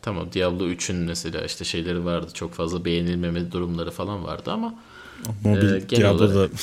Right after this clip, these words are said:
Speaker 2: <laughs> biraz üzdü herhalde.
Speaker 1: Evet. <laughs> Ama dördüncüsü iyi, iyi gibi duruyor. En azından tekrardan
Speaker 2: Bakalım.
Speaker 1: karanlık dünyasına
Speaker 2: Hı hı.
Speaker 1: dönmüş gibi duruyor. O da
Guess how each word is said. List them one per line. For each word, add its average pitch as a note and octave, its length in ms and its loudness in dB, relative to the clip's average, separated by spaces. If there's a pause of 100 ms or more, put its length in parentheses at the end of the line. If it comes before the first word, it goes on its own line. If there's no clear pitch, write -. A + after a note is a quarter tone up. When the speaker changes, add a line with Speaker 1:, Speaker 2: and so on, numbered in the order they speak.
(240)
Speaker 2:
<laughs> - 40 -
biraz G#2 200 0
üzdü F2+ 360 -4
herhalde. F2+ 340 -4 (500)
Speaker 1:
Evet. - 420 -2 (600)
<laughs> C#3 260 4 (1080)
Ama E3 240 -2
dördüncüsü C#3+ 540 4
iyi, F3 380 -2 (260)
iyi D#3 180 -4
gibi G#2 260 -2
duruyor. F2 300 2
En G#2+ 40 2
azından A2 360 0
tekrardan G#2 360 2
Speaker 2:
Bakalım. F#2+ 200 0
Speaker 1:
karanlık G#2+ 640 -2 (560)
dünyasına G2+ 540 2
Speaker 2:
Hı - 20 -2
hı. A2 40 2
Speaker 1:
dönmüş A2+ 360 2
gibi F2 220 -4
duruyor. F2 240 -2
O D#2 120 -6
da D3 220 -2